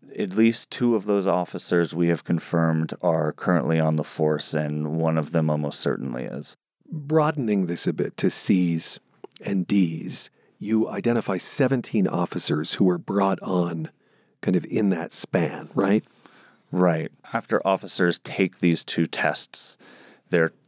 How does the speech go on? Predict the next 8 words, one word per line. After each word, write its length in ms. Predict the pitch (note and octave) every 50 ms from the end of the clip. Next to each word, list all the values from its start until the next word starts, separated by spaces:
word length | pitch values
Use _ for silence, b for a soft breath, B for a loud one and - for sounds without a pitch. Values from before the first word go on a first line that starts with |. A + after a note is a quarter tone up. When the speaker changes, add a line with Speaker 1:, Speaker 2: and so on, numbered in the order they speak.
| _ -
Speaker 1:
two 200 | - B2+ A#2 -
tests 400 | - - F#2+ F2+ - - - -
are 260 | - E2+ E2 - - -
averaged 560 | E2 E2 D#2+ D2 D2+ D2+ D2 C#2 - - -
into 360 | - F2+ D#2+ D#2 - - D#2+
one 380 | D#2 D2+ D2+ D#2+ D2+ D2+ D2 D2
score. 480 | - - - - - G#1 - - - -
Speaker 2:
Hmm. 160 | - B2 G2+